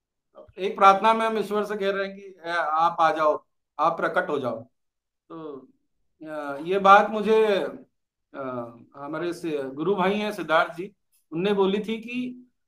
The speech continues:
जो आपकी चौकोर space होती है, blank सफेद चौकोर या rectangle, पूरी दुनिया में हजारों artist हैं, उसी सफेद में से सब निकल रहा है, ये कैसे होता है? उसी सफेद में से, उसी कोरेपन में से निकल रहा है सारा।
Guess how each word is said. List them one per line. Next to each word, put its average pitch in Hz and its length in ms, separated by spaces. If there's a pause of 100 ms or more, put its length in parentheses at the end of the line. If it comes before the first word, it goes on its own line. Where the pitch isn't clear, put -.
(100)
जो 208 120
आपकी 233 380
चौकोर 254 580
space 254 460
होती 233 260
है, 233 160
blank 175 340
सफेद 151 460 (680)
चौकोर 202 440
या 196 140
rectangle, 185 560 (440)
पूरी 233 180
दुनिया 254 380
में 262 120
हजारों 214 500
artist - 420
हैं, 139 120 (680)
उसी 247 300
सफेद 269 320
में 285 180
से 285 120
सब 262 200
निकल 226 240
रहा 131 220
है, - 140 (300)
ये 185 80
कैसे 233 280
होता 156 320
है? - 120 (1900)
उसी 262 220
सफेद 214 400
में 208 120
से, 214 120
उसी 220 280
कोरेपन 240 540
में 233 100
से 247 100
निकल 196 240
रहा 170 160
है 143 60
सारा। - 300